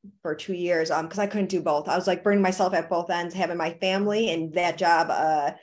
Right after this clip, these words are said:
couldn't do it. I, I wanted to, but it, it was, it was almost, like, impossible for me. I just felt like, uh, something had to give.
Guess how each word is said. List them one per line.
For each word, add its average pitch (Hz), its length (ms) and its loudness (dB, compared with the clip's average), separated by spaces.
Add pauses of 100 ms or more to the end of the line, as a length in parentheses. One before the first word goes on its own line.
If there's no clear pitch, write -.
(420)
couldn't 202 200 0
do 180 140 2
it. 214 160 0 (160)
I, 185 120 4
I 208 160 6
wanted 214 460 6
to, 202 280 8
but 196 160 4
it, 180 300 2
it 190 40 2
was, 190 180 2
it - 120 -4
was 196 140 -2
almost, 196 220 -2
like, 202 120 -8
impossible 170 640 -4
for 170 100 -6
me. 156 220 0
I 165 80 2
just 180 240 -6
felt 185 200 4
like, 170 200 0
uh, 165 120 2
something 180 320 -2
had 185 180 -2
to 165 60 -4
give. 180 420 2